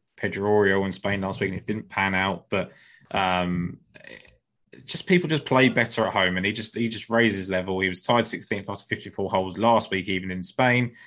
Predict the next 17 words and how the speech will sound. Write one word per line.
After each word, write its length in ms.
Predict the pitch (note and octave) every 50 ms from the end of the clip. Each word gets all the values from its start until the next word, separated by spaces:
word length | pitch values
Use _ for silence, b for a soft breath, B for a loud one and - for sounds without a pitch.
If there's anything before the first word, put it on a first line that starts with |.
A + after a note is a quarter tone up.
| B B B B _
had 100 | A2 G2+
a 40 | G2
really 160 | G2+ G#2 G2+
bad 320 | F2+ G2+ G2+ G2 F#2 F2+ -
seventy-nine, 640 | - - G#2+ F#2+ F2 F#2 G2 G#2 A2 A2+ A2+ A2+ A2
exactly 460 | G#2 G2+ G2+ C3+ D3 B2+ A#2 - B2+
the 120 | A2 A2
same 220 | - B2+ A#2 A2 G#2+
as 120 | G2+ -
Ewan 180 | A2+ A2 G#2+ F#2+
Ferguson, 460 | - G#2+ G2+ F#2+ - - - F#2 -
basically 340 | - C3 B2+ B2 - F#2+ G2
a 40 | G2
mirror 260 | G#2 G#2 G2+ G2 F#2+
image 220 | F#2+ F#2+ F#2 F2
of 80 | G2 F2+ -
what, 240 | G#2 G2 - B